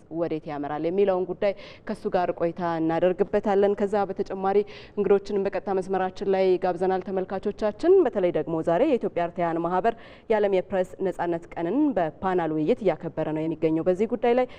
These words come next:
ዮናታን ተስፋዬ የመገናኛ ብዙሃን ባለስልጣን ምክትል ዋና ዳይሬክተር ናቸው። ከእሳቸው ጋር መረጃዎችን እየተጋራን ወደ በኋላ ላይ ቆይታ እናደርጋለን።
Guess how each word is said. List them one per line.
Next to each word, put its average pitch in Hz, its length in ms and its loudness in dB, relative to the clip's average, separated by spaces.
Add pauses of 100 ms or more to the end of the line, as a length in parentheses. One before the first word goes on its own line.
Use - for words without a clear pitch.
(220)
ዮናታን 202 540 0
ተስፋዬ 180 520 -2
የመገናኛ 165 580 0
ብዙሃን 160 300 -6
ባለስልጣን 208 580 -4
ምክትል 180 460 -6
ዋና 156 280 -2
ዳይሬክተር 185 420 -2
ናቸው። 214 280 0 (280)
ከእሳቸው 196 500 -4
ጋር 208 200 0
መረጃዎችን 170 600 -2
እየተጋራን 220 600 2
ወደ 269 140 4
በኋላ 185 280 -2
ላይ 220 180 4
ቆይታ 170 380 -2
እናደርጋለን። 175 640 0